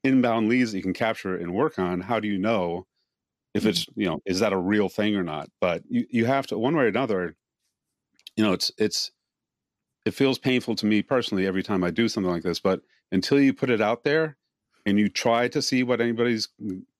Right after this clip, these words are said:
Speaker 1: know, w-, what the reaction is gonna be, then you're
Speaker 2: Mm-hmm.
Speaker 1: never gonna know. And there's not a,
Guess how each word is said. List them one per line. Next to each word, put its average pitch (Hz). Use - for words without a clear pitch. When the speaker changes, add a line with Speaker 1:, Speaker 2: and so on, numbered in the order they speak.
Speaker 1:
know, 92
w-, 98
what 110
the 113
reaction 104
is 95
gonna 92
be, 117
then 170
you're 127
Speaker 2:
Mm-hmm. 123
Speaker 1:
never 135
gonna 101
know. 95
And 98
there's 101
not 120
a, 98